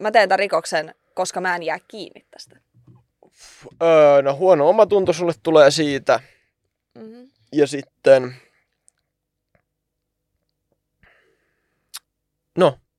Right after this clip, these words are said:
Speaker 2: sä aiheutat harmia muille ihmisille ja se ei ole kovin mukavaa. Ja sitten aina sä jäät kiinni. Se, niinku, todennäköisesti, että sä jäät kiinni, niin se on aina niin iso. Tiedätkö, tiedätkö, jos sä sanotaan, että sä teet vaikka sata pientä rikosta,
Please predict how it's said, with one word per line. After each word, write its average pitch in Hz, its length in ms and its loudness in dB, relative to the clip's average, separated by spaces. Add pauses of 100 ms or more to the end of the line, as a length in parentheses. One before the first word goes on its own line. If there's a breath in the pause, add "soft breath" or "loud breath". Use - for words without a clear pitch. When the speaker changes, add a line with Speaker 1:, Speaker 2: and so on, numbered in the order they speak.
(200)
Speaker 2:
sä 147 220 2
aiheutat 151 340 -2
harmia 127 300 -4
muille 113 260 -6
ihmisille 117 440 -14
ja - 60 -12
se - 100 -10
ei - 80 -14
ole - 140 -16
kovin 110 220 -14
mukavaa. 113 600 -6 (920)
Ja 113 240 2
sitten 120 460 -2 (1080)
aina 233 320 2
sä 175 120 0
jäät 143 240 2 (100)
kiinni. 107 460 -12
Se, 143 160 -6 (220)
niinku, 156 220 -8 (100)
todennäköisesti, 175 440 2
että - 120 -14
sä 143 60 0
jäät 123 160 -2
kiinni, 117 240 -10
niin 110 140 -14
se 131 80 -6
on 143 60 -2
aina 123 200 -4
niin 104 180 -14
iso. - 160 -12 (260 soft breath)
Tiedätkö, 151 320 0 (680)
tiedätkö, 147 220 2
jos 190 120 0
sä - 60 -4
sanotaan, 226 300 4
että - 80 -2
sä 165 60 -8
teet 156 180 0
vaikka 131 160 -2
sata 135 440 0
pientä 127 300 -2
rikosta, 113 500 -10